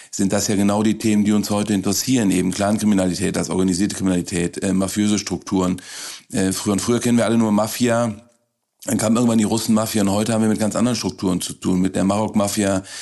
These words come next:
in den Benelux-Ländern, ähm, die teilweise, äh, massivst und brutalst auftreten. Wir haben, äh, in Deutschland eben libanesische Strukturen, jetzt kommen die syrischen, teilweise schon irakische Strukturen dazu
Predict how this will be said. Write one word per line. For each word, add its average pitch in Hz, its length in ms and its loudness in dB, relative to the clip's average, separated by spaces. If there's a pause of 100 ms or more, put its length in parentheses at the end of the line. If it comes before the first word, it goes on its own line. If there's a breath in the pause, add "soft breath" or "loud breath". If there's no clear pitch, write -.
(280 loud breath)
in 101 80 0
den 95 100 2
Benelux-Ländern, 101 1000 2
ähm, 98 440 0
die 104 120 -2
teilweise, 95 680 0
äh, 95 200 -2
massivst 98 760 -2
und 90 140 -2
brutalst 185 520 -2
auftreten. 101 800 -2 (440 loud breath)
Wir 95 160 -2
haben, 95 300 2
äh, 98 220 -2
in 98 140 0
Deutschland 98 400 0
eben 95 200 2
libanesische 104 600 0
Strukturen, 101 560 0
jetzt 98 220 0
kommen 101 200 0
die 98 80 4
syrischen, 104 540 2
teilweise 95 320 0
schon 92 180 0
irakische 101 560 -2
Strukturen 101 580 0
dazu 101 480 0